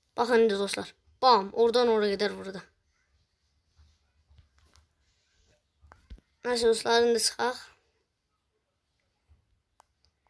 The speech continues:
İndi bir dənə də bug tapaq. Bir dəqiqə dostlar. Dostlar, gördüyünüz kimi gəldim. İndi isə Daryl'da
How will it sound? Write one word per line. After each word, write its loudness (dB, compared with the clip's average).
İndi -6
bir 6
dənə 6
də -4
bug -8
tapaq. -8
Bir -12
dəqiqə 4
dostlar. -6
Dostlar, 4
gördüyünüz 0
kimi -4
gəldim. 4
İndi -2
isə 2
Daryl'da 4